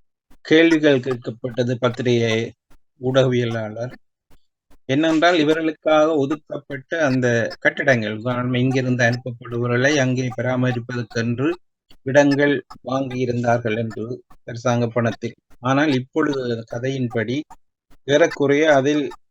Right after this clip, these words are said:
அஹ், பெரும்பான்மையான அந்த கட்டிடங்கள் தனியாருக்கு விற்கப்பட்டுள்ளதாக செய்தி வந்துள்ளது. இது பிரதமர், ரெண்டு பிரதமருக்கு ஒரு சிக்கலான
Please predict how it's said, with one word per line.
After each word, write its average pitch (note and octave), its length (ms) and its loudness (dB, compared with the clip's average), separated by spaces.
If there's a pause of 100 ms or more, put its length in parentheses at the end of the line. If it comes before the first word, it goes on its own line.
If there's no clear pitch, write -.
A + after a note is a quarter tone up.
(680)
அஹ், B2+ 300 4
பெரும்பான்மையான E3 1080 2
அந்த C#3+ 400 -2
கட்டிடங்கள் C#3 680 -2
தனியாருக்கு D#3 580 0
விற்கப்பட்டுள்ளதாக B2+ 840 -2
செய்தி B2+ 320 0
வந்துள்ளது. G2+ 580 -12 (540)
இது A#2+ 180 -6
பிரதமர், C#3+ 500 2
ரெண்டு D3 300 -2
பிரதமருக்கு C#3 840 -2
ஒரு C3 140 -6
சிக்கலான B2 640 -4